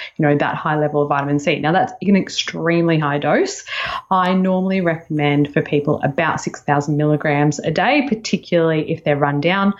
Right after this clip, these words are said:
Um, you can very safely go up to twelve thousand milligrams a day. Um, the worst thing that happens is you get,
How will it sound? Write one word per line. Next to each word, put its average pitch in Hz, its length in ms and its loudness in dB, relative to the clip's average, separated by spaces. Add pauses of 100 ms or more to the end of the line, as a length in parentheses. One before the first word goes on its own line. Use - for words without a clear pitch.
(280)
Um, 160 260 2
you 175 160 -2
can 180 140 2
very 180 320 2
safely 151 400 0
go 151 140 0
up 139 240 -4
to 165 120 -4
twelve 143 300 -2
thousand 143 300 0
milligrams 143 440 2
a 151 60 2
day. 147 420 -2
Um, 151 280 2
the 165 120 2
worst 165 320 2
thing 165 120 0
that 151 60 -2
happens 143 360 -2
is 151 80 4 (100)
you 151 60 2
get, 139 400 0